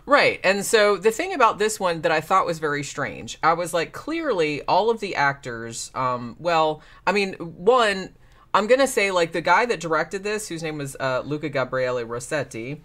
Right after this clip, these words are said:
this was his first, uh, movie, which should be pretty obvious, like, if you watch it. Now, prior to this, he did work, like, on big movies, but he was, like, a visual effects guy.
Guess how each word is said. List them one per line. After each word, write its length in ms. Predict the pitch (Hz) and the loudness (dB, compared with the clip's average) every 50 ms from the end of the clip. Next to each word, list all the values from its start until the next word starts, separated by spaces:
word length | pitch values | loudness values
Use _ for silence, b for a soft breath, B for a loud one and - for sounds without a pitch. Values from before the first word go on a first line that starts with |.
| b b b b b | b b b b b
this 160 | 147 185 190 | -4 -4 -2
was 140 | - 214 202 | -2 -2 0
his 180 | 214 196 165 - | -2 -4 -4 -4
first, 560 | - 165 156 151 156 147 - - - - - - | -2 0 0 0 0 -4 -6 -10 -10 -8 -4 -2
uh, 260 | 131 123 123 120 113 - | 0 0 0 -2 -4 -6
movie, 320 | - 120 113 104 101 107 107 | -6 -8 -8 -8 -8 -10 -10
which 380 | 98 104 104 - - - - - | -10 -10 -10 -10 -10 -14 -14 -14
should 360 | - - - 123 113 110 - | -14 -12 -10 -12 -12 -12 -14
be 120 | - 107 101 | -14 -14 -14
pretty 300 | 101 - - 117 110 - | -12 -8 -8 -8 -8 -6
obvious, 320 | - 101 - 131 151 143 | -8 -8 -8 -8 -8 -8
like, 160 | - 113 113 | -8 -10 -10
if 80 | 117 - | -10 -14
you 100 | 117 107 | -12 -8
watch 300 | 113 123 120 117 - - | -4 -4 -4 -4 -4 -6
it. 220 | 104 104 98 - B B B B | -8 -8 -8 -10 B B B B
Now, 200 | B 147 156 160 | B 2 4 4
prior 420 | 147 139 - - 214 247 277 269 247 | 2 2 4 6 6 6 6 6 4
to 140 | 247 220 180 | 2 2 2
this, 240 | 175 165 165 165 | 4 4 2 2
he 240 | - - 185 170 165 | -4 -8 -8 -8 -8
did 320 | 139 135 143 202 220 185 151 | -6 -2 2 2 2 2 4
work, 280 | 160 170 190 220 - | 4 4 4 4 2
like, 180 | - 165 156 151 | 2 2 2 2
on 140 | 151 147 147 | 0 0 0
big 220 | 147 147 143 139 | 0 -2 -2 -2
movies, 360 | 143 143 160 165 147 131 127 131 | -2 -2 -2 -2 -4 -6 -6 -6
but 80 | 151 | -6
he 80 | 143 160 | -6 -6
was, 100 | 147 143 | -4 -6
like, 140 | 147 135 147 | -6 -6 -4
a 20 | |
visual 380 | 131 131 139 135 143 135 120 117 | -4 -4 -4 -4 -4 -4 -4 -4
effects 480 | 127 131 - 135 147 175 - - - - | -4 -2 -2 -2 -2 -2 -2 -8 -10 -4
guy. 380 | - 190 185 196 220 247 247 | -2 0 0 0 0 -2 -4